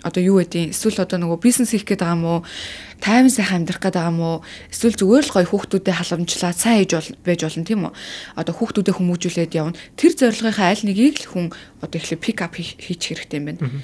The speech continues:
Speaker 1: Тэрийг авчна. Тэгээ тэрнийхээ төлөө зүтгээд яваад ивэл болно. Тэрнээс заавал хүн болгон тэр бум том болох албагүй.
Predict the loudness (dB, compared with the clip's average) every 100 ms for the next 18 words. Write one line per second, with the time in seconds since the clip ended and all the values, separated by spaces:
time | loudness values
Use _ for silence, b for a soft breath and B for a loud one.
0 | -12 -2 0 2 0 -2 -2 -2 B B
1 | -10 -6 0 0 0 -4 0 -2 -2 -6
2 | -2 0 -2 -2 -4 -6 -10 B B B
3 | -20 -4 -2 -2 -6 -10 B 2 2 2
4 | 2 4 6 4 4 4 4 2 0 -2
5 | B -2 0 0 -4 -6 -8 -6 -8 -8
6 | -2 -2